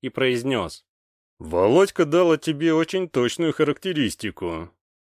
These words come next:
«Он не прав, я намного лучше», выделил интонацией последнее слово. «По поводу коммерческого сотрудничества могу предложить вариант открыть кафе в корейском стиле, с напитками, дающими бафы». Кощей сделал стойку.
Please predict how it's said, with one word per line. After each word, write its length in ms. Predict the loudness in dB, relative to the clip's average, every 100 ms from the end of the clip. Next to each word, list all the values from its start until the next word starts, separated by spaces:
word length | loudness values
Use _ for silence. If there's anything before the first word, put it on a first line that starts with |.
| -6
«Он 160 | -2 -2
не 80 | 0
прав, 360 | 2 2 0 -4
я 160 | -2
намного 460 | 0 0 -2 2 2
лучше», 720 | 4 2 0 -4 -6 -8 -10 _ _ _ _ _ -4
выделил 500 | 0 0 -2 -2 -4
интонацией 580 | -2 -2 -2 -4 -6 -4
последнее 580 | -4 -2 -4 -4 -6
слово. 580 | -6 -4 -2 -2 -6 -10 _ _ _ _ _
«По 100 | -4
поводу 400 | 0 2 2 0
коммерческого 720 | -2 0 0 -2 -6 -4 -4
сотрудничества 1000 | -4 -4 -4 -4 -6 -6 -8 -8 -8 -10 -4
могу 280 | -2 -2 -2
предложить 520 | -2 0 0 0 -2
вариант 400 | 0 0 0 -2
открыть 320 | -4 -4 -4
кафе 320 | -4 -2 -2
в 60 | 0
корейском 480 | 0 0 -2 -4 -6
стиле, 520 | -6 -4 -4 -4 -10 _ _ _
с 140 | -8 -4
напитками, 600 | -2 -4 -4 -2 -2 -2
дающими 480 | -2 -2 -2 -6
бафы». 560 | -2 0 0 -2 -10 -14 _ _ _ _ _
Кощей 400 | -12 -8 -2 -2
сделал 420 | -2 -4 -2 -2 -4
стойку. 720 | -2 0 0 -4 -12 -14